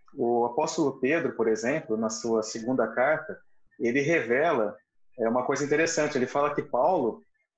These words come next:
ele escrevia algumas coisas difíceis de se entender, justamente por ser uma pessoa muito culta, muito letrada. Pedro ali, ele tava se referindo especificamente ao tema da salvação pela graça e justificação pela fé.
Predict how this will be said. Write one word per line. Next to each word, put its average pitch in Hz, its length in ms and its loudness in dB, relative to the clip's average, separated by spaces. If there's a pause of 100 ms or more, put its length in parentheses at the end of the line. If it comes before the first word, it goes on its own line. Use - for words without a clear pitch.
(180)
ele 123 180 2
escrevia 143 420 0
algumas 151 300 0
coisas 147 360 0
difíceis 185 580 -4
de 180 80 -10
se 170 140 -6
entender, 165 580 -2 (1300)
justamente 180 500 0
por 180 100 0
ser 160 120 -4
uma 156 160 0
pessoa 147 280 0
muito 151 220 -2
culta, 147 460 0
muito 131 240 0
letrada. 110 520 0 (680)
Pedro 180 320 2
ali, 143 160 2
ele 147 100 -2
tava 151 200 -2
se 143 120 -8
referindo 131 540 0
especificamente 143 1200 -2
ao 147 240 0
tema 107 420 -2 (260)
da 110 440 -2 (160)
salvação 143 640 -2
pela 151 180 2
graça 127 380 0
e 139 60 -2
justificação 147 580 -4
pela 147 220 2
fé. 123 240 0